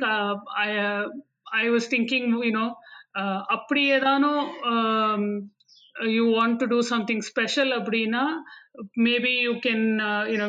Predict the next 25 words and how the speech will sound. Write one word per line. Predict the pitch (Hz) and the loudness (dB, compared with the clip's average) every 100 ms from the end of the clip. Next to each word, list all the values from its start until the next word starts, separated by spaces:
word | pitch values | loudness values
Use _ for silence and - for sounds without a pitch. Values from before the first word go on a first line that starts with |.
| 226 | -2
we | 226 | -2
can | 208 202 | -2 0
think | 233 208 226 | -2 0 -2
of, | 208 214 190 | -2 -2 0
uh, | 180 175 247 | -2 -2 -4
gifting | 240 285 247 247 233 - - _ | -2 -2 -2 -2 -6 -12 -20 _
something | - 233 202 233 220 220 | -4 -2 0 0 0 0
like | 214 202 - | 0 -2 -2
plants | 247 220 226 226 214 - - | 0 2 2 0 -2 -8 -4
for | 220 208 196 - | -2 -2 -4 -2
planting | 214 208 202 220 | 0 0 -2 -2
in, | 220 208 208 226 | 0 0 -2 -2
in | 226 214 | -2 0
your | 208 190 | 0 0
neighborhood | 208 214 220 208 214 208 190 | 0 2 2 2 2 2 2
or | 202 196 196 - _ | 2 2 -2 -16 _
somewhere | - 247 240 254 247 | -4 -2 0 0 0
where | 233 220 202 | 0 0 0
there | 214 208 | 0 0
is | 208 | -2
space, | - 220 208 202 - | -2 0 0 -2 -4
or | 240 233 233 233 - - - | 0 0 0 -6 -16 -14 -4
maybe | 254 254 269 247 | -2 0 2 2
ஏதான | 233 233 240 240 | 2 0 0 0
ஒரு, | 226 | 0